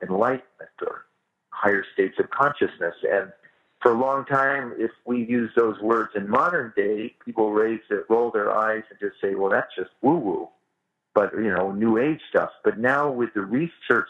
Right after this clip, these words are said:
that's going on with people who have been practicing transcendental meditation for weeks and months and years and decades, they're starting to see a whole new style of brain functioning and a whole new style of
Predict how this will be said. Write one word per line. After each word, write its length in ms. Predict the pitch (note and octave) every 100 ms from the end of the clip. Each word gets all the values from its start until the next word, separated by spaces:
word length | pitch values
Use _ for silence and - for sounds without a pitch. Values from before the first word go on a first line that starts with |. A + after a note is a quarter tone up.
| -
that's 160 | G2 -
going 300 | G#2+ G#2+ G#2
on 320 | F#2+ G2 G2
with 200 | G2 -
people 480 | - A#2+ - G#2 F#2+
who 100 | G2+
have 160 | F#2 -
been 320 | F#2+ - F#2 - _ _ _ _ _ _
practicing 460 | - A2 - G#2+ G#2+
transcendental 500 | - G2+ G2+ G2 F#2+
meditation 600 | F#2 F2 - F#2 - F#2 -
for 320 | F2 E2 D#2 - _ -
weeks 300 | G#2 G#2 -
and 140 | F2+
months 280 | F2+ G2+ G#2
and 120 | E2+ E2+
years 300 | F#2+ F#2+ -
and 100 | E2+
decades, 480 | - B2+ - E2 E2 - -
they're 160 | F#2+ -
starting 380 | - B2+ B2+ G#2+ -
to 60 | F#2 -
see 340 | C3 A#2 G2 - _ _ _
a 40 | -
whole 460 | - D3 D#3 D#3+
new 200 | C#3 C3 A#2+ -
style 500 | G#2+ A2 A#2+ A2+ F#2+
of 100 | F#2+ _ _ _ _ -
brain 320 | G2+ A2+ A2+ -
functioning 520 | E2+ - - E2+ E2+
and 100 | E2
a 60 | E2
whole 340 | - A#2 B2+
new 160 | A#2 F#2+ -
style 380 | G2 G#2 G#2
of 60 | F2+